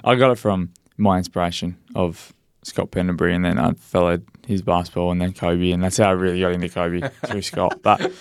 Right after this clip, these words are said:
Speaker 1: so shout out to Scott. But anyway, it's, um, Brook-, Brooko Mode's not just about self-development either, right? There's so many different aspects to it,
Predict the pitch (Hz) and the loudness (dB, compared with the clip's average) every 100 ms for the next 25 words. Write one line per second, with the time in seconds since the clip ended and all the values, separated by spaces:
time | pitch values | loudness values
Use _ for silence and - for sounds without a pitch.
0 | - - - 117 120 113 87 104 - 104 | -20 -14 -2 0 4 4 4 0 0 0
1 | - 120 123 123 107 101 - - - _ | 4 4 6 8 6 2 -8 -20 -20 _
2 | _ _ - 135 - 143 131 123 120 - | _ _ -2 -2 2 6 8 8 6 2
3 | - _ _ _ - _ _ _ _ _ | -8 _ _ _ -20 _ _ _ _ _
4 | 104 143 151 160 165 170 139 120 110 104 | 0 2 4 4 6 8 8 8 6 6
5 | 113 104 - 107 - 98 92 87 - - | 4 4 4 4 2 0 2 2 0 -10
6 | - 90 87 - 80 82 85 87 87 82 | -2 -2 -2 -6 -4 -2 0 -2 -2 -2
7 | - 107 - 117 113 104 98 95 - _ | 0 0 4 8 8 6 4 -2 -4 _
8 | _ _ _ _ _ 98 92 - 90 - | _ _ _ _ _ -6 -4 -4 -6 -8
9 | - 98 87 | -2 0 0